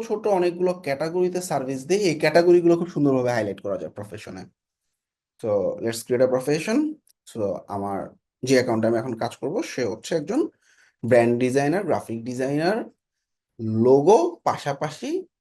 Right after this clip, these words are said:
রেস্টুরেন্টের মেনু বা ফ্লায়ার নিয়েও কাজ করে। So, আমরা এখন রিলেটেড একটা প্রফেশন তৈরি করব। So, ধরা যাক আমি ব্র্যান্ড ডিজাইন নিয়ে একটা প্রফেশন খুলতেছি।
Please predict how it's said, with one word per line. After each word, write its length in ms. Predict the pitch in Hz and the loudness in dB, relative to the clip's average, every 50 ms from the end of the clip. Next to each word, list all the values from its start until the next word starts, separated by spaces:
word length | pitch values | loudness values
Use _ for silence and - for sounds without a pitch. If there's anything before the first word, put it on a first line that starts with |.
| _ _ _ _ _ _ | _ _ _ _ _ _
রেস্টুরেন্টের 560 | 123 120 120 - - 139 127 127 131 160 190 180 | -4 -4 -4 -4 -2 -2 0 0 0 -2 -2 0
মেনু 280 | 135 120 110 113 113 | 0 0 2 2 2
বা 100 | 131 180 | 2 0
ফ্লায়ার 360 | 196 - - 123 104 101 98 | -2 -4 -6 -6 -6 -6 -6
নিয়েও 220 | 98 101 98 95 98 | -8 -8 -8 -8 -10
কাজ 220 | 98 98 - - | -10 -12 -14 -12
করে। 220 | - - - - - _ _ _ _ _ _ _ _ - _ _ _ _ _ _ _ _ - - | -14 -14 -14 -14 -18 _ _ _ _ _ _ _ _ -20 _ _ _ _ _ _ _ _ -10 -6
So, 160 | 165 196 294 | -6 -6 -4
আমরা 300 | - - 117 113 113 107 | -4 -4 -2 -2 -2 -2
এখন 280 | 107 - 185 247 349 - - _ _ _ _ _ _ _ _ _ - | -2 -2 -4 -4 -4 -6 -10 _ _ _ _ _ _ _ _ _ -2
রিলেটেড 580 | 117 120 120 120 113 113 170 196 202 190 - - - | 0 4 4 4 4 2 0 -2 -2 -4 -8 -10 -10
একটা 360 | 107 - _ - 151 220 339 - - _ _ _ _ _ _ _ _ _ _ _ _ _ _ _ _ _ _ _ | -10 -8 _ -4 -2 -2 -2 -6 -8 _ _ _ _ _ _ _ _ _ _ _ _ _ _ _ _ _ _ _
প্রফেশন 460 | - 117 110 110 110 110 - 165 190 196 | -6 -6 -6 -4 -8 -6 -6 -6 -4 -4
তৈরি 240 | 180 - - - | -4 -4 -4 -4
করব। 260 | - 151 151 - - - _ _ _ _ _ _ _ _ _ _ | -6 -10 -12 -14 -16 -18 _ _ _ _ _ _ _ _ _ _
So, 220 | - - 135 131 127 | -6 0 0 0 2
ধরা 220 | 123 139 147 165 | 4 4 4 6
যাক 180 | 175 226 226 190 | 6 6 4 4
আমি 160 | 180 170 170 | 4 4 4
ব্র্যান্ড 540 | 156 117 98 101 131 143 170 196 196 190 175 | 2 2 0 0 2 2 4 4 2 2 2
ডিজাইন 480 | 175 170 165 165 160 160 156 156 160 156 160 160 156 | 2 2 4 2 2 2 0 -2 -4 -4 -4 -4 -2
নিয়ে 180 | 156 170 196 | -2 -2 -2
একটা 580 | 269 269 - 127 - - 104 98 87 - - - _ _ _ _ _ _ _ _ _ _ _ _ _ _ | -2 -4 -6 -10 -6 -6 -6 -6 -6 -8 -12 -18 _ _ _ _ _ _ _ _ _ _ _ _ _ _
প্রফেশন 480 | - 120 113 120 110 107 107 107 107 | -6 -4 -2 -4 -4 -4 -6 -8 -8
খুলতেছি। 600 | 107 - 110 98 - - 107 - - 151 240 330 | -8 -8 -8 -8 -8 -10 -12 -8 -8 -8 -8 -8